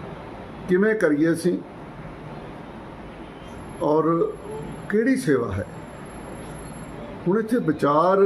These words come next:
ਮਨ ਦੇ ਵਿੱਚ ਉੱਠ ਜਾਣੀਆਂ ਕਿ ਕਿਵੇਂ ਕਰੀਏ ਦਾ ਮਤਲਬ,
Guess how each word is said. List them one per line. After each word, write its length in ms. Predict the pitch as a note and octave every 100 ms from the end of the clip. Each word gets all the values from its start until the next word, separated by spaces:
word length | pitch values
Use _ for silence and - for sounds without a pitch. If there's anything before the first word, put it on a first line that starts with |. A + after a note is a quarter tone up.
| F#3 D3 - -
ਮਨ 280 | C3 C#3 D#3
ਦੇ 80 | F3+
ਵਿੱਚ 220 | F3 D3+
ਉੱਠ 140 | C3
ਜਾਣੀਆਂ 460 | C3+ D#3 D3 C#3+ C#3+
ਕਿ 280 | C#3+ E3+ E3
ਕਿਵੇਂ 440 | - E3 D#3+ F3
ਕਰੀਏ 360 | F3 F3+ F3+ F3+
ਦਾ 120 | F3
ਮਤਲਬ, 420 | E3+ E3+ E3+